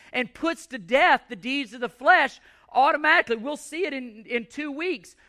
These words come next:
We're not, "Walk according to the flesh, and you will put to death the deeds of the body."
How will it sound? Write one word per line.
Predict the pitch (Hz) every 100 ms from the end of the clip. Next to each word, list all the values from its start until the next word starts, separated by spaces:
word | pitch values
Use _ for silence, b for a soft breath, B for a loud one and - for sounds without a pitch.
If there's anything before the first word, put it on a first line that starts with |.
| b b _
We're | 214 302
not, | 311 - 226
"Walk | 220 311 330 330
according | 262 - 294 302 285
to | 247
the | 247
flesh, | 208 269 330 277 247
and | - 240
you | 262
will | 285 262
put | - 302 294
to | 220
death | 196 262 269 -
the |
deeds | 220 202 269 269 190
of | 214
the |
body." | 170 226 233 185 131